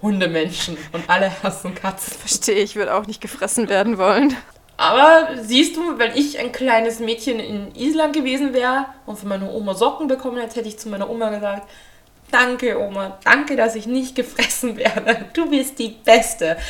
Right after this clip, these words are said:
Speaker 1: Scheiß auf Barbies. Ich find's gut.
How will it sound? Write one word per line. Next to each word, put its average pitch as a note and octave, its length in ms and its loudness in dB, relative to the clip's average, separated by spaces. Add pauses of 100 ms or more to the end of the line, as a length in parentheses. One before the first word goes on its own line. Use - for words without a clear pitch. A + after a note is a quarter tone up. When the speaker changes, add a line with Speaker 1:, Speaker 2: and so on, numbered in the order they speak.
(180)
Speaker 1:
Scheiß C4+ 520 2
auf A3 220 -6
Barbies. G3+ 800 2 (680)
Ich D4 300 6
find's B3 380 0
gut. G#3 340 2